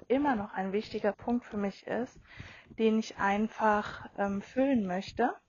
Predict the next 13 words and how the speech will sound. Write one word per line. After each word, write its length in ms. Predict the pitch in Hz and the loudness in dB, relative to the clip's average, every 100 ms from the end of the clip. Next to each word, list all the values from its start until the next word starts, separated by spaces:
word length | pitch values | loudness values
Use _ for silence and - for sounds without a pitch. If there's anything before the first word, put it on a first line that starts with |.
| _ _ _ _ - - - - - - | _ _ _ _ -20 -20 -20 -20 -20 -4
mit 320 | 233 247 254 220 | 4 4 4 0
meiner 260 | 202 190 | 0 0
Dienstleistung, 1040 | 190 214 262 - 196 185 185 - 226 269 392 - _ _ _ - _ _ _ - - - _ _ _ - _ - | -2 0 0 0 0 0 0 -2 0 0 -4 -16 _ _ _ -20 _ _ _ -20 -20 -20 _ _ _ -20 _ -4
dass 200 | 226 - | -4 -4
eben 560 | - 214 214 208 208 208 - _ | -8 -4 -4 -4 -6 -8 -12 _
du 260 | - 277 359 | -6 -2 0
dich 560 | 240 196 226 269 - - _ _ - | 0 -2 -4 -8 -18 -20 _ _ -10
in 160 | 208 | -8
so 160 | 226 254 | -6 -6
Momenten 720 | 233 202 185 190 - 220 247 - - - - _ | -4 -4 -6 -8 -8 -8 -8 -10 -20 -20 -20 _
nicht 280 | 233 247 - | -4 -4 -2
alleine 400 | 190 180 165 175 | -6 -6 -10 -12
fühlst 580 | - - 170 - - - | -14 -14 -14 -18 -20 -20